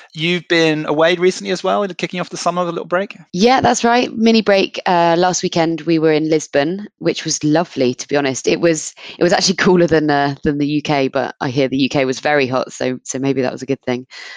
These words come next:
Speaker 2: And it was the third time I've been to Lisbon, so what was really nice for me was that we didn't try and cram in too much sightseeing.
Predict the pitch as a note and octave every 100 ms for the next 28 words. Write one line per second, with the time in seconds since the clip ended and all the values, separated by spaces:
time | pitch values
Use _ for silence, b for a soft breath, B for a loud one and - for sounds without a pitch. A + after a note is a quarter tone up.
0 | B D#3+ D#3 F3 E3 - G3+ F#3+ G3 F3
1 | F3+ E3+ D#3+ D3+ - C3+ B2+ D3 C#3 C3+
2 | C3 _ - D#3+ D#3+ E3 E3+ D3 C3+ C3
3 | - C#3 C3+ C3 C3 - C3 - - _
4 | - D3+ D#3 D3 - E3 D#3 D#3+ D#3 D#3
5 | D3 E3 D#3+ - D#3+ - - D#3+ E3+